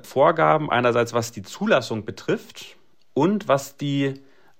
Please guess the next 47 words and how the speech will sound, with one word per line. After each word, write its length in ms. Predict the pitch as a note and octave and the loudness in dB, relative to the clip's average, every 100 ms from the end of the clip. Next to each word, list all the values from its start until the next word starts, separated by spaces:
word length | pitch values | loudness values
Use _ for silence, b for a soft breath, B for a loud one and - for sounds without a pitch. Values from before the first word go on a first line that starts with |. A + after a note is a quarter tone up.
| _ | _
Ausbildung 800 | G#2 C3+ D#3+ - D3 C#3+ C#3+ A2 | 4 4 4 0 2 4 2 0
und 120 | A#2 | -2
Begleitung 520 | A2+ A2 G#2+ B2+ G#2+ | -2 2 4 4 -2
betrifft. 580 | - - - - - - - - | -6 -10 -10 -10 -14 -14 -12 -4
Also 220 | G#2+ A#2 | 0 2
momentan 580 | B2 B2 A2+ B2+ D#3 C#3 | 2 2 0 2 2 4
macht 240 | C#3 - | 2 4
ja 80 | B2 | 4
jedes 320 | B2+ D3+ - | 4 2 2
Land, 180 | C3+ B2+ | 0 2
was 160 | B2 | 0
es 200 | G#2+ F2+ | -2 -2
will, 320 | G#2+ D#3+ A3+ - | 4 4 4 2
und 340 | C3+ C#3 - | 2 2 -2
möglicherweise 800 | A#2+ C3 D3 C#3 B2 A#2 C3 C3 | 0 0 0 0 2 6 4 2
kann 180 | - C3 | 0 0
ich 140 | A#2 | 0
mit 160 | B2 A#2 | -2 0
meinen 260 | A2+ A#2 | 2 2
Voraussetzungen, 800 | A2+ A2+ G2+ A#2 F3 E3 - D3 | 0 0 4 4 4 0 0 -2
die 80 | B2 | -2
ich 100 | A2 | 2
mitbringe, 480 | C3+ - - D#3+ C#3+ | 0 0 -2 0 0
mit 80 | B2 | 0
meinem 200 | A2+ A2+ | -2 -2
Studium, 520 | - E3 D#3 D3+ D3+ B B B B B A#2 | 0 4 6 4 0 B B B B B 0
in 140 | A#2+ | 2
Brandenburg 520 | - B2 D#3+ D3 D3 | 2 2 4 4 4
in 80 | B2 | 4
der 80 | A#2+ | 0
Schule 280 | - A#2 D#2+ | 2 0 2
anfangen, 440 | C#3 G3+ F3 E3 | 0 0 0 0
in 80 | C#3+ | 2
Nordrhein-Westfalen 680 | C3 - B2+ A2+ - A#2+ A#2 | 0 0 -6 -4 0 0 0
vielleicht 380 | A#2 G#2 - - | -2 -2 -2 -10
nicht. 260 | - - B B B | -10 -12 B B B
Und 140 | G2+ G2 | -2 2
das 160 | D3 | 2
finde 240 | - C3+ C3 | 0 0 0
ich 160 | B2 | 0
im 120 | - A#2 | 0 0
Sinne 340 | C3 C3+ G#2+ | 2 2 2
einer 280 | A2 F#2+ E2 | 2 0 -4
fairen 320 | - B2+ C3+ | 2 2 4
Behandlung 380 | G#2 A#2+ B2+ A2+ | 2 2 2 2
der 80 | A2 | 0
Bewerber 680 | G2 G#2 A#2 D3 C#3 - | 2 2 4 4 2 0